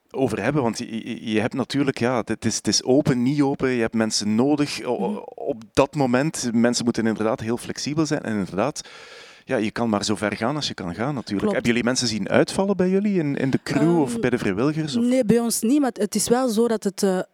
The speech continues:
Speaker 2: stevig was. Bijvoorbeeld voor
Speaker 1: Mhm.
Speaker 2: onze ticketing. Zij zijn de eerste lijnwerkers, dus zij zijn ook de eerste die communiceren met ons publiek.
Speaker 1: Mhm.
Speaker 2: Zij moeten communiceren en wij zijn nu gesloten. En
Speaker 1: Mhm.
Speaker 2: nee, dit concert is verplaatst drie weken verder.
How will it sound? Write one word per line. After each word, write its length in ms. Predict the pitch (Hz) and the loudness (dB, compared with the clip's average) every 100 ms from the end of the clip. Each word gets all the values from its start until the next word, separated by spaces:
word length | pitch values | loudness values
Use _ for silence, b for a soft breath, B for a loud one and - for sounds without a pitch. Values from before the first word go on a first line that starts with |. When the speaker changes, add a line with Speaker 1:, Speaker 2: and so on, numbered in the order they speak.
| _ | _
Speaker 2:
stevig 500 | - - 220 185 156 | -6 0 0 0 0
was. 260 | 160 147 - | -2 -4 -4
Bijvoorbeeld 520 | 170 165 220 214 208 | -2 0 2 0 0
voor 100 | 214 | -2
Speaker 1:
Mhm. 80 | 180 | -2
Speaker 2:
onze 200 | 170 175 | -4 -6
ticketing. 600 | - 208 254 294 302 349 - B B - | -6 -4 0 2 2 0 -4 B B -6
Zij 340 | 170 170 208 | 0 0 2
zijn 180 | 208 190 | 0 0
de 80 | 185 | 0
eerste 300 | 196 - 175 | -2 -4 -4
lijnwerkers, 680 | 165 175 247 277 269 269 - | -2 -2 0 0 -2 -4 -2
dus 140 | 185 | -2
zij 140 | 202 | 0
zijn 120 | 202 202 | 0 0
ook 100 | 180 | -2
de 100 | 185 | -2
eerste 400 | 196 208 - 185 | 0 -2 -4 -6
die 280 | 180 175 - | -4 -4 -4
communiceren 560 | - 196 185 - 180 175 | -4 -2 -2 -2 -2 0
met 100 | 160 | -2
ons 100 | 156 | -4
publiek. 420 | - 151 190 - B B | -8 -4 -4 -6 B B
Speaker 1:
Mhm. 120 | 151 | -8
Speaker 2:
Zij 140 | 185 180 | -4 -2
moeten 200 | 247 247 | -2 0
communiceren 720 | 254 233 220 226 220 214 - | 0 0 -2 0 0 -2 -4
en 240 | 190 185 | -2 0
wij 120 | 170 180 | 0 0
zijn 180 | 180 | 0
nu 100 | 185 | 0
gesloten. 580 | 196 - 175 151 156 156 - | 0 -2 -2 -2 -2 -6 -6
En 100 | 190 | -4
Speaker 1:
Mhm. 80 | |
Speaker 2:
nee, 180 | 185 208 | -2 -2
dit 180 | 202 208 | -4 -6
concert 360 | - 196 208 202 | -4 -2 -4 -6
is 80 | |
verplaatst 480 | 185 180 196 190 - | -8 -4 -4 -4 -8
drie 160 | 170 190 | -4 -2
weken 240 | 185 180 | -2 -2
verder. 280 | 165 160 156 | -4 -4 -4